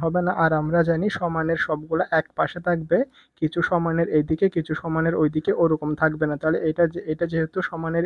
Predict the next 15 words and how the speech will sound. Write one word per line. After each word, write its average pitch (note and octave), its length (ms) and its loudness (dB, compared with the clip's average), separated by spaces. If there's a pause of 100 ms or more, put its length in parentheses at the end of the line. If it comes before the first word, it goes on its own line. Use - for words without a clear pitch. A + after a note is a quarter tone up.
এদিকে D#3+ 300 -2
প্লাস D#3 200 0 (220)
আছে, D3+ 220 -8
এটাকে D#3 240 -2 (500)
এদিকে D#3+ 280 -2
নিয়ে E3 180 0
আসলে G#3+ 260 -2
মাইনাসের D3+ 560 -2
হবে। D3 200 -8 (540)
তাহলে E3 200 -6 (100)
এটা D#3 200 -2
হচ্ছে D#3+ 160 -6 (120)
এক D3+ 60 0 (120)
নাম্বার, D3+ 300 2 (100)
আর E3 60 4